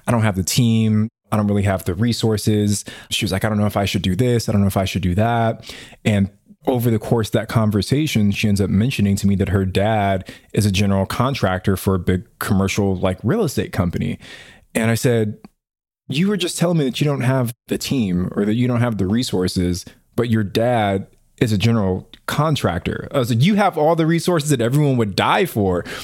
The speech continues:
right? So it's just sometimes when you're so close to it, you don't see the opportunities that are in front of you. So hopefully this conversation, Ryan, helps you see some of those.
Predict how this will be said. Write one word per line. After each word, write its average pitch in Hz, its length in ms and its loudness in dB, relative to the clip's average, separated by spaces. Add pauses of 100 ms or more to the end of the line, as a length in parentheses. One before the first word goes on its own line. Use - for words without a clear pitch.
(140)
right? 131 320 4
So 135 280 2
it's 135 220 0
just - 220 -2
sometimes 143 560 0
when 113 80 2
you're 110 140 4
so 127 240 0
close 110 380 0
to 95 140 2
it, 92 240 -2 (300)
you 107 140 4
don't 110 160 2
see 107 120 0
the 101 120 2
opportunities 95 480 0
that 92 80 2
are 90 40 2
in 90 120 2
front 87 200 0
of 85 80 0
you. 85 100 0
So 92 100 0
hopefully 95 320 0
this 92 240 -2
conversation, 90 640 -2
Ryan, 90 180 -2
helps 90 200 -2
you 101 60 -6
see 101 140 -6
some 95 200 -6
of 98 60 -4
those. 104 300 -6